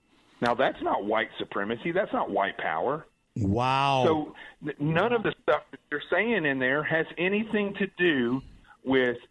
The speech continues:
Speaker 1: skinheads or Nazis or white su-, supremacy or white power. Had n-, there's nothing in that manifesto that talks about white power. And the reason why he sh-, picked Mexicans was because he's trying to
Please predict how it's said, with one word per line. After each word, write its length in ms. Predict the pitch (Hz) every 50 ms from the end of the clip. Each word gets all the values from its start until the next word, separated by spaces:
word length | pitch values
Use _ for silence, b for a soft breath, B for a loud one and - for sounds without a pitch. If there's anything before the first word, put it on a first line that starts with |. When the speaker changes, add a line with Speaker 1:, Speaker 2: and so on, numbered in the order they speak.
| - - - -
Speaker 1:
skinheads 760 | - 165 170 170 156 127 151 147 147 147 147 147 147 139 -
or 120 | 120 107 104
Nazis 720 | 113 131 151 151 147 143 - - 156 143 139 139 139 131 123 -
or 280 | 120 117 110 107 98
white 340 | 90 98 107 120 143 147 - - - - - _ - - -
su-, 160 | - 120 110 - -
supremacy 580 | - 117 - - 143 143 143 127 - - 131 117
or 80 | 110
white 280 | 95 98 110 135 131 -
power. 260 | - 131 120 113 107 B B B B B B B
Had 240 | - 135 120 113 113
n-, 340 | 113 123 127 135 147 156 147 -
there's 240 | 147 139 127 127 135
nothing 540 | 143 147 160 185 190 185 - 214 190 170 131
in 180 | 143 147 147 147
that 180 | 139 135 123
manifesto 760 | 127 127 127 131 127 - - 135 117 113 - - 120 107 -
that 120 | 101 101
talks 240 | - 120 110 104 -
about 240 | - - 107 92 87
white 220 | 107 113 110 -
power. 300 | - 120 117 110 107 101 B B B B B B
And 180 | 113 123 127 123
the 80 | 120
reason 460 | 123 127 147 180 190 - 214 214 185 165
why 200 | 151 143 143 131
he 220 | - 151 156 165 156
sh-, 180 | - - - _ _ _ -
picked 280 | - 170 170 170 - 160
Mexicans 760 | 165 170 165 156 - - - 120 - - 85 76 76 73 - - - - _ B B B B B B B B
was 180 | 123 131 127 -
because 380 | - 131 131 - - 135 123 - - -
he's 180 | 131 151 151 - -
trying 280 | - 160 151 156 151
to 80 | 135